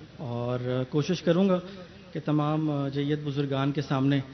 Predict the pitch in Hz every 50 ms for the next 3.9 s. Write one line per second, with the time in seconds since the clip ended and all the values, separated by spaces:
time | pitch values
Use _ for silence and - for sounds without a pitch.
0 | - - - - - - - 151 - 202 185 165 160 156 - 170 156 151 - 147
1 | - 170 180 202 196 226 208 170 147 - 165 - - 151 143 151 143 156 156 -
2 | 156 147 143 160 185 - - - - - - - - - - - 160 135 139 160
3 | 175 196 202 202 196 202 208 196 190 165 165 180 175 175 170 160 - 170